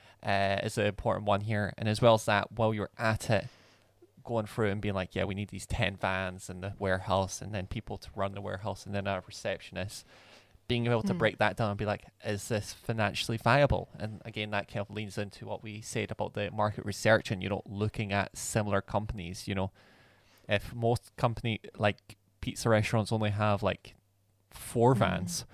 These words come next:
Speaker 1: why do you not, how, are you gonna be able to afford ten vans? And, you know,
Speaker 2: <laughs>
Speaker 1: breaking it down that way.
Speaker 2: Yeah, well, I think the same thing is the, the worst thing would be that you get into the business is running and you've been working and you've hired the staff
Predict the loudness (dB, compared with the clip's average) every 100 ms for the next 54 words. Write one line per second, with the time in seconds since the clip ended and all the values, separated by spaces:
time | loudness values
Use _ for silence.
0 | -18 0 2 4 2 4 6 6 _ -16
1 | -2 4 4 4 0 2 -2 -2 -2 0
2 | 0 0 -2 2 2 2 -2 2 2 2
3 | 0 -4 -6 _ _ -20 -8 -2 0 0
4 | -2 -4 0 6 6 6 6 6 8 4
5 | 2 0 -4 -12 _ _ -20 _ _ -16
6 | -16 -10 4 6 8 8 6 6 2 2
7 | 2 4 4 2 2 2 0 0 0 0
8 | 0 2 2 2 4 4 4 -2 0 0
9 | 2 0 0 0 6 6 4 -2 -2 0
10 | 0 2 -2 0 0 2 2 2 2 4
11 | 4 6 4 2 0 -4 -6 -4 -4 -2
12 | -2 -2 -4 4 4 4 0 0 4 6
13 | 4 -2